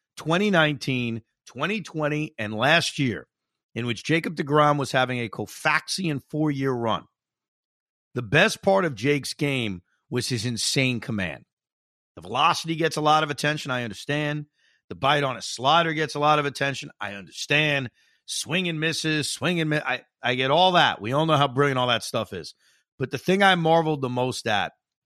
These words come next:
is he was a video game. He would throw that slider right on the edge of a strike zone.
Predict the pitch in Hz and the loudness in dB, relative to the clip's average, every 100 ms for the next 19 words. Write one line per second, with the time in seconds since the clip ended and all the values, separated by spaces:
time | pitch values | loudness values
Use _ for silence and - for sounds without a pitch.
0 | _ _ _ _ _ - 123 - 196 170 | _ _ _ _ _ -6 -4 2 4 4
1 | 113 90 113 165 123 92 85 73 _ _ | 2 0 4 4 2 -2 -10 -16 _ _
2 | _ _ _ _ _ _ _ - 220 247 | _ _ _ _ _ _ _ 2 4 4
3 | 202 - 175 180 165 151 - - 151 143 | 2 0 4 6 8 6 4 -2 4 6
4 | 135 123 101 _ 117 131 143 160 190 196 | 6 2 -4 _ -16 -10 -4 2 4 4
5 | 208 165 156 147 131 - 147 139 123 120 | 2 0 2 0 -4 -2 0 0 -2 -4
6 | - 113 104 - 92 | -4 -2 -2 -4 -12